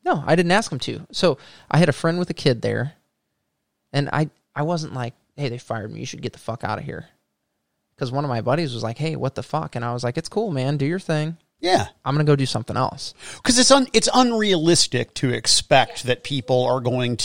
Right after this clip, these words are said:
Speaker 2: to upend their lives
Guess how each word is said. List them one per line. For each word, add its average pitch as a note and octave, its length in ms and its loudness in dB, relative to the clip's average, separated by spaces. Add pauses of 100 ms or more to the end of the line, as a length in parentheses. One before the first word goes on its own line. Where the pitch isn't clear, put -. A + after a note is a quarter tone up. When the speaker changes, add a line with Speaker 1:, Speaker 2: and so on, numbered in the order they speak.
Speaker 2:
to A#2+ 480 -2 (420)
upend D3+ 760 4
their C3+ 280 2
lives G#2+ 840 2